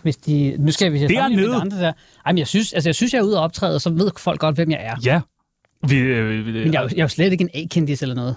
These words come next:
Speaker 2: Nej, nej, men du har været med i Danmark har Talent, og
Speaker 1: <laughs> Ja.
Speaker 2: i to tusind og hvad?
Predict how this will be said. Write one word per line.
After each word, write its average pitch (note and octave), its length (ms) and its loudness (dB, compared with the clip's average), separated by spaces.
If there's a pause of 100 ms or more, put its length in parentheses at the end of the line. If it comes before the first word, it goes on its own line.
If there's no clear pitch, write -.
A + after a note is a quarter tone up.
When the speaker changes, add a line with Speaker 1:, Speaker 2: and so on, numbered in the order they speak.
Speaker 2:
Nej, D3 220 -4
nej, C#3 280 -4
men B2+ 100 -14
du B2 80 -10
har B2+ 60 -4
været A#2+ 100 -6
med C#3+ 140 4
i C3+ 140 -2
Danmark C3+ 240 2
har C3 80 0
Talent, C3 540 -2
og C#3 120 2 (220)
Speaker 1:
<laughs> - 180 -2
Ja. F#3 220 0 (920)
Speaker 2:
i - 40 -10
to C3+ 140 0
tusind C3 180 0
og A#2 220 2
hvad? A2+ 180 0